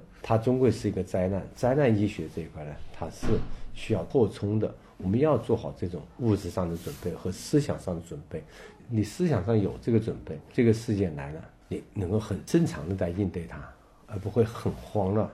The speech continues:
不是觉得这个事情咵一下砸到你头上了。你平时没有积累的时候，这次我们肯定会垮掉。你个人很暴躁，你就会带领这个机构、这个团队，他也会很暴躁。虽然我脾气很急，但是呢，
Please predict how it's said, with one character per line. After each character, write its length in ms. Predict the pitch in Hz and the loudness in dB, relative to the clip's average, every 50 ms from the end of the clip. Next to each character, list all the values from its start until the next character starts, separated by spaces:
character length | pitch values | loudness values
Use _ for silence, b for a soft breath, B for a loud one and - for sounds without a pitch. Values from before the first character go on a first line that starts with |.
| - - | -10 -8
不 120 | - 92 113 | -4 -4 0
是 140 | 117 147 120 | 0 0 2
觉 140 | 110 98 | 2 2
得 120 | 87 92 90 | 2 0 -2
这 120 | - - 117 | 0 0 -2
个 60 | 113 | -2
事 160 | - - 107 | 0 0 0
情 120 | 107 104 101 - | 0 0 0 -4
咵 380 | - - - 120 120 123 131 107 | -10 -8 -4 -2 0 2 2 2
一 20 | |
下 200 | - 113 101 92 | 2 2 0 0
砸 260 | - - - - 107 | 0 -4 -4 -2 2
到 100 | - 120 | 2 2
你 100 | 98 - - | 2 2 -2
头 160 | - - 71 | -8 -12 -12
上 160 | - 92 85 | -12 -10 -12
了。 80 | 76 - B B B B B B B B | -12 -12 B B B B B B B B
你 80 | - 104 | -4 -4
平 220 | 90 - - 113 | -2 2 2 4
时 100 | 110 117 | 4 6
没 200 | 120 110 107 113 | 6 8 8 8
有 100 | 117 101 | 8 8
积 280 | 92 - - - 131 123 | 6 2 0 0 2 2
累 120 | 104 90 | 2 2
的 80 | 76 76 | 0 -2
时 140 | - - 87 | -6 -6 -6
候， 80 | - - - - - | -6 -8 -12 -18 -20
这 140 | - - 120 | 0 2 2
次 160 | 110 - 110 | 4 4 4
我 60 | 98 82 | 2 2
们 160 | 78 90 95 | 2 -2 -4
肯 120 | - 85 | -4 -6
定 80 | 80 82 - | -8 -6 -4
会 100 | 98 92 | -4 -4
垮 240 | - - - 64 - | -4 -6 -10 -12 -10
掉。 120 | - 87 76 - - - - - - - _ - - | -10 -12 -14 -14 -18 -20 -20 -20 -20 -20 _ -12 -6
你 100 | - 101 95 | -4 -4 -4
个 200 | - - 165 143 | 2 4 6 6
人 100 | 117 101 | 6 6
很 160 | - 95 80 | 4 0 -4
暴 180 | 71 76 76 76 | -4 -6 -8 -8
躁， 140 | - 87 78 78 | -8 -8 -10 -8
你 140 | 80 90 92 92 | -8 -8 -8 -2
就 140 | - - | 0 0
会 180 | - - 104 98 95 - | 0 0 -2 -4 -2 0
带 120 | - 113 117 | 2 4 4
领 280 | 120 104 90 82 80 - - - - | 6 4 2 0 -4 -8 -12 -6 -2
这 160 | 120 104 85 | 0 0 0
个 160 | - 87 80 - - - | -2 -4 -8 -8 -12 -10
机 180 | - - 120 123 | -2 0 0 2
构、 240 | 123 143 127 95 - - - - - | 4 4 2 2 0 -6 -14 -8 -2
这 100 | - 110 | 0 2
个 60 | 104 | 2
团 280 | 110 - - - 78 92 110 | 0 -2 -6 -6 -6 -2 0
队， 120 | 123 104 - - - | 0 0 0 -2 -6
他 140 | - 107 104 | -4 -2 -2
也 100 | 92 78 73 - | -2 -2 -4 -6
会 120 | - 101 92 - - - | -6 -6 -6 -6 -6 -8
很 100 | 90 82 76 - - - | -8 -8 -8 -10 -10 -10
暴 80 | - - - - | -12 -12 -10 -10
躁。 140 | - - - B B B B B B B B - - - | -10 -10 -10 B B B B B B B B -20 -20 -2
虽 140 | - - 135 | 4 6 6
然 80 | 131 | 8
我 120 | 120 101 90 | 6 4 4
脾 260 | - - - - 95 | 0 -4 -8 -8 -4
气 160 | - 135 113 | 0 0 0
很 240 | - - 85 73 73 | 0 -2 -4 -4 -6
急， 380 | 73 - - - 78 82 92 - - - - - - - - - - - - - - - - | -6 -6 -8 -10 -10 -10 -12 -12 -14 -20 -20 -20 -20 -20 -20 -20 -20 -20 -20 -20 -20 -6 0
但 140 | 123 113 107 | 0 2 2
是 80 | 110 | 2
呢， 160 | 101 95 87 | 0 0 -2